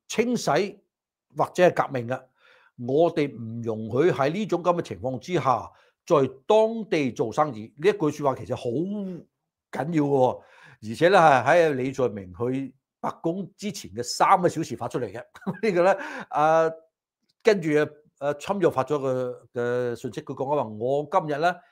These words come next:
將會喺白宮入邊接見新任總統李在明，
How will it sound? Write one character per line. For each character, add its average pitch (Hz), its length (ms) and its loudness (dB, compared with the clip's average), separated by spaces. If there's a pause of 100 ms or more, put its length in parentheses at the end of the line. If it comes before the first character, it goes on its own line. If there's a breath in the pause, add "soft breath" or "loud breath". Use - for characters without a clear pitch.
(140 soft breath)
將 180 160 -2
會 147 140 2
喺 151 100 2
白 139 100 0
宮 - 160 -10 (100)
入 120 60 -6
邊 151 220 -6
接 - 200 -16 (140)
見 127 360 -10
新 180 460 -6
任 123 200 -2
總 131 200 -10
統 135 140 -4
李 120 120 -2
在 117 160 -2
明， 95 200 -12